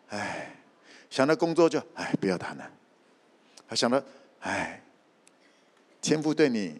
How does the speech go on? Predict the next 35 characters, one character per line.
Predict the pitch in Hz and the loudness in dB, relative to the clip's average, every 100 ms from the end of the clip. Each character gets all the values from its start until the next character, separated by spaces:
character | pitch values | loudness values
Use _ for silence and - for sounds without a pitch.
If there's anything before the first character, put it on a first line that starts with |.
| - | -4
人 | 101 110 | 0 2
生 | 120 135 143 | 2 2 0
各 | 147 151 | 0 0
方 | 117 120 | 2 2
面 | 127 | 2
的 | 104 | 0
计 | 95 113 | -2 -6
划 | 92 104 87 | -2 -4 -2
都 | 90 | -4
是 | - | -2
美 | 87 85 | -4 -4
好 | 80 | -6
的， | 76 | -6
阿 | 76 | -4
们 | 98 95 | -2 -4
吗？ | 87 85 _ _ - - - - - | -6 -10 _ _ -20 -20 -20 -18 -2
所 | - | 0
以 | |
当 | 120 131 | 2 4
你 | 127 | 2
谈 | - 113 | 0 2
到 | 135 | 4
了 | 120 | 4
健 | 120 139 123 | 4 2 2
康， | 143 131 | 2 2
你 | |
要 | 120 135 | 4 4
干 | 147 | 6
嘛？ | 131 147 185 - - _ _ _ _ | 6 4 0 -14 -20 _ _ _ _
Yes， | 87 87 78 - - - | -2 2 4 2 0 -4
来 | - | 0
跟 | 98 | 0
我 | |
讲， | 107 78 | 0 -4
yes。 | 73 92 85 - - | -4 -2 0 2 0